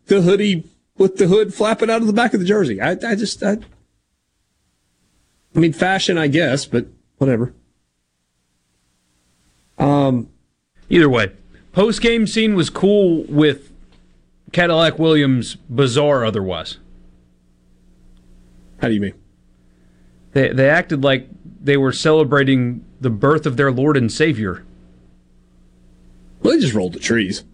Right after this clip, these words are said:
Speaker 1: Or the light poles or whatever they
Speaker 2: But,
Speaker 1: rolled.
Speaker 2: uh, all, all the, the talk, all the family, and, uh, just all that stuff is so just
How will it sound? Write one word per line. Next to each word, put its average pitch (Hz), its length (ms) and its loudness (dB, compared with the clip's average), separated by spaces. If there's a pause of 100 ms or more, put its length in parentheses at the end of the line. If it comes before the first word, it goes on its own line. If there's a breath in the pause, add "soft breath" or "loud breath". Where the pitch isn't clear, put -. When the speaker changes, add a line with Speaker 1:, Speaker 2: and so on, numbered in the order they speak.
(920)
Speaker 1:
Or 113 140 2
the 104 140 0
light 117 260 0
poles 110 280 0
or 104 60 -2
whatever 107 260 2
they - 100 -6
Speaker 2:
But, 185 80 -4
Speaker 1:
rolled. 208 160 2
Speaker 2:
uh, 180 40 2
all, 247 280 2
all 294 240 -2
the, 214 200 -2
the 135 340 -4 (240)
talk, 170 640 -2
all 131 200 -4
the 113 120 -4
family, 139 720 -2
and, 123 100 -2
uh, 139 160 -2
just 147 180 -2
all 180 140 2
that 139 220 -2
stuff 170 340 -2
is 131 140 -6
so 175 460 2
just 117 340 -4